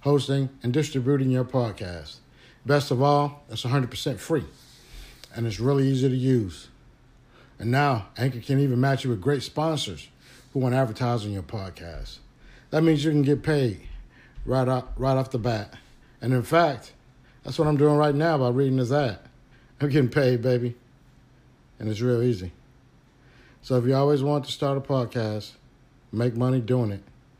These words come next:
go to anchor dot F M slash start to join me and the diverse community of podcasters already using Anchor. That's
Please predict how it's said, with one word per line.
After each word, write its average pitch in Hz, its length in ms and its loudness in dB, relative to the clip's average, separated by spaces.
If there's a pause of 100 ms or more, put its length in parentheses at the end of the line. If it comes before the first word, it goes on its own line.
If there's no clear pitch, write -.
(760)
go 123 160 2
to 120 160 -4
anchor 127 320 0
dot 120 360 -2
F 117 200 -6
M 117 240 -2 (400)
slash 117 400 -4
start 113 400 -4 (1400)
to 120 100 -4
join 127 400 2
me 131 340 0 (720)
and 110 180 -4
the 107 80 -4
diverse 113 500 -2
community 143 400 2
of 123 140 0
podcasters 110 680 -4
already 117 400 0
using 117 300 0
Anchor. 101 360 -6 (920)
That's 110 380 -6